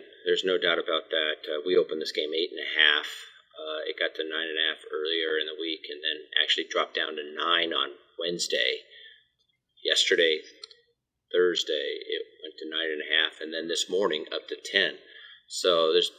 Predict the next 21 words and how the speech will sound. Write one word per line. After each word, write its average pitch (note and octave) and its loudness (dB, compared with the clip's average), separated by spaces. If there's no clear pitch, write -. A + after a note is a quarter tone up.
certainly A2 4
been F2+ 2
some E2+ -4
movement E2+ -2
there, D#2+ 4
but E2 -2
on, E2 -2
on F2 -2
the E2 -4
sharp A#2 6
side D#2+ 4
of - 0
things, D#2 -6
the - -2
sharps, - 2
uh, D#2 -6
have - -2
bet E2 2
this - -4
game D2+ -4
under. D2+ -6